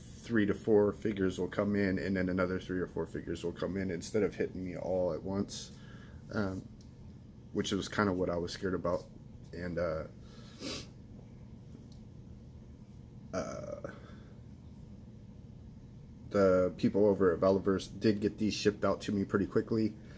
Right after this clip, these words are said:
and in fact, they actually even came in early, so U P S did a pretty good job as well. I was a little scared because it was supposed to come in a couple days, and I would have been at work. I've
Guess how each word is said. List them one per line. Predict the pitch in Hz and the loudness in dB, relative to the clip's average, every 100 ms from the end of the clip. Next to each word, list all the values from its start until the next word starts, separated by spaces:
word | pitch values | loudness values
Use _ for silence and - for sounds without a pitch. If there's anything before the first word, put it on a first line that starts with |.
| - - - | -14 -14 2
and | 104 95 95 | 6 8 6
in | 90 | 4
fact, | 104 95 - - - - - - - | 4 4 2 -6 -10 -16 -16 -16 2
they | 104 92 | 4 6
actually | 87 92 90 82 | 4 2 0 2
even | 95 90 87 | 2 2 2
came | - 90 | 2 4
in | 92 90 | 4 2
early, | 92 90 90 | 0 0 0
so | - 95 95 | 0 0 0
U | 90 95 | 0 -2
P | 87 101 98 | -2 0 0
S | 90 - | 0 -2
did | - 92 | -2 0
a | 85 | 0
pretty | - 87 | -2 -2
good | 92 87 | -2 -2
job | 87 87 85 | -2 -2 -2
as | 85 95 | -6 0
well. | 98 92 - - - - - | 2 2 -2 -14 -16 -16 2
I | 101 | 4
was | 120 | 8
a | |
little | 147 135 | 8 6
scared | - 123 123 117 | 6 8 8 6
because | 101 117 | 2 2
it | 104 | 4
was | 92 - | 2 4
supposed | 117 110 | 4 4
to | - | 0
come | - 110 110 | 2 4 4
in | |
a | 95 | 4
couple | 104 - 101 | 2 2 4
days, | 104 107 110 107 - - 101 | 6 8 6 0 -4 -8 -2
and | 92 87 | 0 4
I | 90 | 4
would | 92 | 4
have | 87 | 2
been | 95 | 0
at | 85 | 2
work. | 98 107 104 - - - | 6 6 4 -2 -14 -10
I've | 87 85 | -6 -6